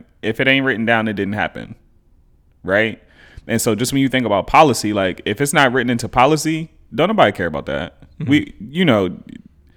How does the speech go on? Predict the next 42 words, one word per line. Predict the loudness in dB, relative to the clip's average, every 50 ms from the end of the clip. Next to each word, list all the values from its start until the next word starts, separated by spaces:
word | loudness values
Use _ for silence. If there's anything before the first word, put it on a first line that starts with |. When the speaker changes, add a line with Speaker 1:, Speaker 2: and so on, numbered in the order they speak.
| _ _ _ _ _ -4
Speaker 1:
a | 0 4
lot | 6 6 6
of | 6 2
people | -2 -2 0 0 0 -2 -2 -4 -4
have | -4 -4 -2 0
goodwill, | 0 0 0 0 0 0 2 2 2 0 0
wanna | 0 0 -2 -2
do | -2 -4 -4
good, | -2 -2 0 0 0 0 0 -2 -4 -6 -10 -6 -2
right? | 0 2 2 2 0 -4 -6 -4
But | -4 -2 -2
until | -2 -2 0 0 2
you | 2 0 -2 -4
put | -4 -2 -2 -2 0
that | -2 -2 -2
into | -4 -6 -4 -4 -4
law, | -2 0 2 4 4 4 4 2 0 -4 -10 _ _ _ _ _ _ _ _ _ _ _ _ _ -20 -20 -20 -20 -18 -18 -14
you | -10 -8 -8 -6
can't | -4 -4 -4 -2
tell | -4 -4
me | -4 -4
you | -6 -6 -6
care. | -6 -6 -6 -8 -8 -12 _ _ _ _ _ _ -10
Speaker 2:
Yeah. | -8 -8 -8 -8 -10 -14 -16 -12
Speaker 1:
So | -6 0 2 2 4 4 2 0 0 -2 -4 -6 -10 -18 _ _ -12
when | -6 -4 -2 -2
it | -2 0
comes | 0 0 0 0 2
to, | 4 6 6 6 6 4
to | 2 0 -2
N | 0
double | 0 0 2 0
A | 0
C | -2 -4 -4
P, | -2 -2 0 0 0 0 2
I, | 2 2 4 4 4 4 4
I |
appreciate | 2 2 0 -2 -4 -2 -2 -2 0
the | 0
opportunity | 0 0 -2 -4 -4 -2 -2 -2 -2 -4 -4
to | -6 -8 -8
not | -4 -2 0 0 0 0 -2 -8 -16